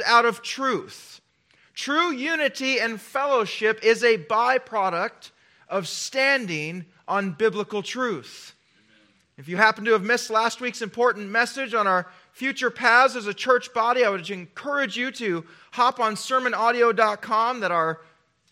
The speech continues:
sound and audio guys have done so well to restore. To,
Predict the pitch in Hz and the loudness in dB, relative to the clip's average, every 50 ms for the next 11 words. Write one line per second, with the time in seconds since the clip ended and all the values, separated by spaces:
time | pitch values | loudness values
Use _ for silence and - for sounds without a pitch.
0 | _ _ _ _ - - - 220 214 220 226 214 208 190 180 170 - 165 202 214 | _ _ _ _ -10 -4 0 2 2 2 2 0 -2 -8 -8 -8 -4 0 0 2
1 | 226 233 226 220 202 214 202 196 208 226 233 226 - 196 170 147 - - 202 196 | 2 2 0 -2 0 0 2 2 2 0 0 -2 -4 -6 -6 -6 -4 -2 -2 -2
2 | 196 180 - - 240 226 220 214 214 202 208 208 - - 196 180 214 - - - | -2 -2 -2 0 0 2 2 4 4 4 4 2 0 -4 -6 -6 -6 -6 -4 -4
3 | - 214 208 214 226 233 226 226 208 214 202 180 170 147 139 | -2 0 0 2 2 2 2 0 -2 -6 -14 -12 -12 -12 -12